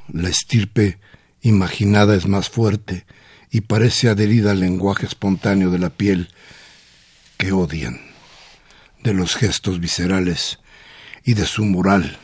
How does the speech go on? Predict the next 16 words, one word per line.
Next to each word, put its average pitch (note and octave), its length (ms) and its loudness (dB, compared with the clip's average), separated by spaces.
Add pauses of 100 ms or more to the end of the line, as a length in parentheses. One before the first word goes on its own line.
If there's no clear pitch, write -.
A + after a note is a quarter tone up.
(160)
su - 160 -2
moral F#2+ 360 2
corrompida. - 840 -6 (2250)
Todo E3+ 220 10
explotó E3 720 6
el B2 160 6
domingo C#3 400 10
veinte C#3 340 8
cuando A2 340 6
Evo B2 120 10
Morales A#2 500 6
ganó G2+ 220 4
las G2 180 0
elecciones G#2+ 560 0
con G2 220 2
más G2+ 260 0